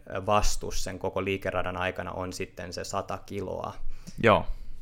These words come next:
Speaker 2: Ja tota, tässä sitten, <clears throat> niin voidaan ensinnäkin ottaa kiinni siihen, että tässähän jos miettii sitä hyppysuoritusta heti tämmöisen homman jälkeen, niin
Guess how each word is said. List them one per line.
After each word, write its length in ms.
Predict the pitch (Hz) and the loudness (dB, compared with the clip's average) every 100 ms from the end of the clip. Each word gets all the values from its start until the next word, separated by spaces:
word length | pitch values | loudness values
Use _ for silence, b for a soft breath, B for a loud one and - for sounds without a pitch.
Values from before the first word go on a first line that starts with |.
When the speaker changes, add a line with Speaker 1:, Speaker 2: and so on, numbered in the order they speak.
| - - - - - - B B B B | -10 -16 -18 -18 -18 -18 B B B B
Speaker 2:
Ja 120 | - 101 | 2 4
tota, 440 | 110 - 113 - - - - b b b b b b b - - | 4 6 6 6 0 -16 -16 b b b b b b b -2 6
tässä 320 | 131 - - | 6 6 0
sitten, 500 | 143 - 143 127 117 - | 0 4 4 4 2 0
<clears throat> 240 | - 165 143 | 2 4 6
niin 160 | 131 | 6
voidaan 280 | 127 123 123 | 8 12 10
ensinnäkin 320 | 139 135 110 | 8 2 2
ottaa 260 | 110 - 107 | 2 4 2
kiinni 280 | - 123 110 | 2 0 2
siihen, 220 | - 110 | 2 2
että 200 | - 139 | 8 10
tässähän 480 | 135 - 135 113 101 | 10 8 6 6 4
jos 180 | 92 110 | 2 2
miettii 720 | 98 98 - 101 95 90 - - b b b b b | 2 2 0 2 4 2 -6 -18 b b b b b
sitä 380 | - 95 95 95 | -2 4 6 8
hyppysuoritusta 1000 | 113 - 107 - 92 87 92 90 - 92 | 6 4 2 4 6 4 2 4 4 4
heti 480 | 107 110 110 - - | 2 4 2 0 0
tämmöisen 400 | 90 92 90 90 | 0 2 0 -2
homman 340 | 95 90 87 | -2 0 0
jälkeen, 600 | 98 95 90 - 85 82 | 4 4 4 0 -2 -2
niin 300 | 87 85 85 | -2 -2 -4